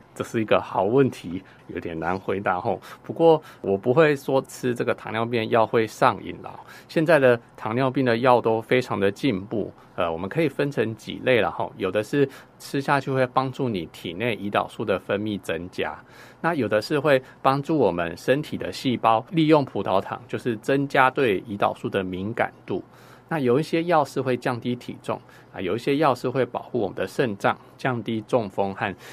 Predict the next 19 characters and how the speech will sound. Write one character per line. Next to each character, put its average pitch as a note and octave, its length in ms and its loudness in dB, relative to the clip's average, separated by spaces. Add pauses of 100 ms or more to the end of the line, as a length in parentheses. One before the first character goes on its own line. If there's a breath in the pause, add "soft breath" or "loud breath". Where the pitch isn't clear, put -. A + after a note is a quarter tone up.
(140 loud breath)
心 B2 340 -4
脏 A#2+ 280 0
病 A2 140 2
的 E2 120 -2
几 F#2+ 320 -4
率。 F#2+ 260 -2 (340 loud breath)
所 F3+ 160 0
以 E3 40 2
说 E3 340 2
这 E3+ 100 2
些 F#3+ 140 4
降 G3 200 4
血 A#2+ 140 0
糖 G#2 160 -6
的 A2 80 -2
药 D3+ 180 2
物 C#3+ 120 2
都 C3+ 160 4
是 C3+ 320 0